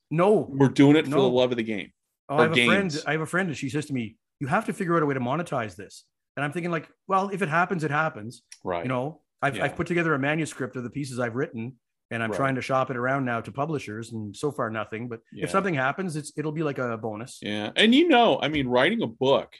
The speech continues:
Speaker 2: uh, you know, and I've got good friends of mine that are authors. You don't get rich writing a book. And you
Speaker 1: No.
Speaker 2: know, you're an author. You, I mean, when you wrote that book on the art, on the, um, on the Rough Riders, I mean
Speaker 1: In Canada, if you are, are, are an author or a writer,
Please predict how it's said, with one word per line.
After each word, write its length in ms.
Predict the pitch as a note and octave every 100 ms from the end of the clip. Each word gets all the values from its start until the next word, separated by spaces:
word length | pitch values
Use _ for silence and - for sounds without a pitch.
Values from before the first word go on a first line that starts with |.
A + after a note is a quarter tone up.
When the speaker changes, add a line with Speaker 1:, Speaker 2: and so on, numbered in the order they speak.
| _ -
Speaker 2:
uh, 80 | - _ _
you 140 | C3 A#2+
know, 180 | G2+ -
and 80 | C3
I've 160 | C#3+ C#3
got 240 | D3+ - -
good 160 | C#3
friends 260 | C#3 C#3 C3+
of 60 | G#2
mine 160 | F#2
that 80 | F2
are 120 | F2+
authors. 560 | G2+ C#3+ C#3 B1+ - - _ _ _ _ _
You 100 | A#2
don't 140 | E3 G#3
get 140 | F3+
rich 340 | D#3+ F3+ - -
writing 260 | B2 A#2+ G2+
a 40 |
book. 280 | G#2 F#2 - D3
And 100 | D#3+
you 140 | B3+
Speaker 1:
No. 120 | C#4+
Speaker 2:
know, 60 | B2
you're 220 | C3 B3
an 60 | B3+
author. 360 | D4+ G4 -
You, 280 | A#2+ D3 F3 - F3
I 40 |
mean, 180 | F#3+ F3
when 140 | E3+
you 140 | G3 B3
wrote 240 | G#3 G#3
that 200 | F#3 F3+
book 180 | F#3+ F#3+
on 100 | E3+
the 80 | E3
art, 220 | A3 - B2+
on 180 | C3+
the, 160 | C#3 C3+
um, 360 | B2+ A#2 A#2+ - _ _ _
on 120 | C3+
the 80 | C3+
Rough 260 | C#3+ C#4+ -
Riders, 580 | F#2+ F#2 F2+ G2 - - _ _ _ _ _ _ _ _ _ _ _
I 100 | D3
mean 220 | D3 C3
Speaker 1:
In 60 | A2+
Canada, 540 | G3 A#3 G3 C3 B2+ C#3
if 140 | D3
you 160 | F#3 G#3
are, 180 | F3+ D3+
are, 240 | C#3+ C#3+
are 160 | B2+ B2
an 60 | A#2+
author 360 | C#3 D#3+ -
or 160 | G#2+ A2
a 20 |
writer, 500 | A2+ B2 D3+ B2 G2+